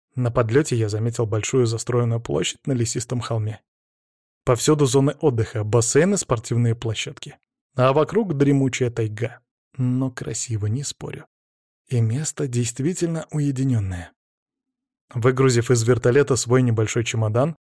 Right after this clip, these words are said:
в котором лежали сменный деловой костюм, спортивный и средства гигиены, и выпустив Рону, я осмотрелся. О да, это действительно было место элитное.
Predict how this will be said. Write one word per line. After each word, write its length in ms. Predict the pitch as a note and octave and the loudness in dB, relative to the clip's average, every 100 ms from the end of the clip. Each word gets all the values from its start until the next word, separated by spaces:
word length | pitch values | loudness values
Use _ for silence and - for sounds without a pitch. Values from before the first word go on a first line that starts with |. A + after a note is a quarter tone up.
| _ | _
в 100 | - | -2
котором 380 | C#3 D#3 G3+ E3+ | 0 4 4 6
лежали 380 | C#3 B2 D#3+ D3+ | 6 6 4 4
сменный 720 | - B2+ D#3+ D3 C3 A#2+ - - | 2 0 2 2 2 0 -6 -6
деловой 480 | A#2+ B2 B2 A#2+ A#2 | 0 2 4 2 0
костюм, 440 | A2 - - G#3 | -4 -6 -4 -4
спортивный 600 | - - A#2+ A3 G#3 G3+ | -4 -4 -4 -4 -2 -4
и 300 | - D#3 C#3+ | -4 -4 -4
средства 460 | - C#3 C#3 - B2+ | -2 0 0 0 -4
гигиены, 580 | B2 D3+ G3 A#3+ A3 - _ _ _ | -4 -4 0 2 2 -4 _ _ _
и 80 | C#3 | 0
выпустив 520 | A#2 A#2 A2+ - A2 | 0 0 -4 -6 -4
Рону, 320 | A2 D3 F#3+ - | 0 0 -2 -8
я 240 | A2+ G#2 | -6 -4
осмотрелся. 1000 | - - A#2 - A2 - - - - - - _ _ _ _ _ _ _ _ _ _ _ _ - | -6 -8 -10 -4 -6 -6 -10 -10 -14 -16 -20 _ _ _ _ _ _ _ _ _ _ _ _ 0
О 400 | B2+ G3 A#3 A#3 | 4 6 6 6
да, 480 | D#3 B2+ A#2 A2 - | 6 4 4 0 -2
это 260 | B2+ A#2+ A#2 | -4 -2 -2
действительно 720 | G#2+ G#2 - D3 F3 A#3 A#3+ | -2 -4 -4 -6 -2 0 4
было 220 | D#3+ B2+ | 4 4
место 440 | A2+ G#2 - B2+ - | 2 -2 -6 -10 -6
элитное. 640 | C#3 A#2+ A2 - - - | -2 0 -2 -4 -12 -14